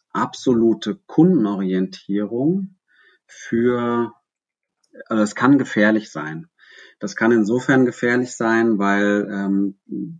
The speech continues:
die, wenn man mit, mit einer, mit einer alten Brille auf das Thema drauf guckt, also aus, äh, ne, aus so tayloristischen Unternehmen, dann geht das nur um, ähm,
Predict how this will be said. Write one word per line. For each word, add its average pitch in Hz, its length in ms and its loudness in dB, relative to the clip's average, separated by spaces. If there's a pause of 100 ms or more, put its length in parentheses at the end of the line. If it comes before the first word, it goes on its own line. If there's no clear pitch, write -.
(380)
die, 104 440 -2
wenn 107 300 -2
man 113 160 4
mit, 110 240 2
mit 110 320 -2
einer, 95 480 0
mit 107 140 0
einer 98 240 -2
alten 113 400 2
Brille 117 420 4
auf 95 160 -4
das - 160 -8
Thema 104 340 2
drauf 101 440 -2
guckt, - 320 -10
also 92 180 -6
aus, 95 320 -8
äh, 101 240 -8
ne, 107 140 0
aus 92 180 -4
so 95 140 -4
tayloristischen 101 680 -2
Unternehmen, 104 640 2 (480)
dann 98 280 2 (260)
geht 120 180 2
das - 340 -2 (240)
nur 131 560 4
um, 123 640 2
ähm, 107 480 0